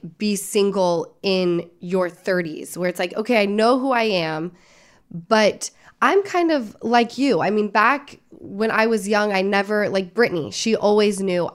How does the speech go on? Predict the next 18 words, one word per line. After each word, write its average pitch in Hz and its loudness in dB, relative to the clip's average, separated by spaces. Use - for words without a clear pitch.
"I 180 0
wanna 180 -2
get 175 -4
married." 185 -2
She 190 -10
was 156 -10
planning 190 -4
her 180 -6
wedding 180 -4
from 170 -8
the 165 -8
time 175 -8
she 170 -8
was 175 -6
a 170 -4
little 151 -6
kid. 208 -2
Um, 175 2